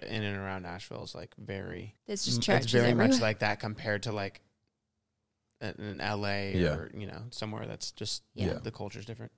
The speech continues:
Speaker 3: N-, no, I love it. Like, I, I don't think when, when you guys were living in L A, I n-, could, I could never, w-, whenever we would visit, I could never imagine myself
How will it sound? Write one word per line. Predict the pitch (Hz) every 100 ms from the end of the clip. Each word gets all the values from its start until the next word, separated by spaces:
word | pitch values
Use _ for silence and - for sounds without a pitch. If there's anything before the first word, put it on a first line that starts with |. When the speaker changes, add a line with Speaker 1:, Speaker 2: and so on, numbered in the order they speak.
| 69 57 -
Speaker 3:
N-, |
no, | 107 135
I | 104
love | 98 90 87
it. | -
Like, | 90 87 - - _ -
I, | 95 113 117 117 - _ _ _ _ _ _ _ _ _
I | 101
don't | 117 147
think | 156 139 - _
when, | 117 110
when | - 113 139
you | 147
guys | 156 110
were |
living | 90 87 82
in | 78
L | 82 82
A, | 67 67 - -
I | 90
n-, | 90
could, | - 104 -
I | 95
could | 107 98
never, | 95 139 143 - _
w-, | 95 67
whenever | 87 92 90
we | 85
would |
visit, | 82 80 78
I | 78
could | - 92
never | 101
imagine | 104 80 67 82
myself | 76 - 73 67 -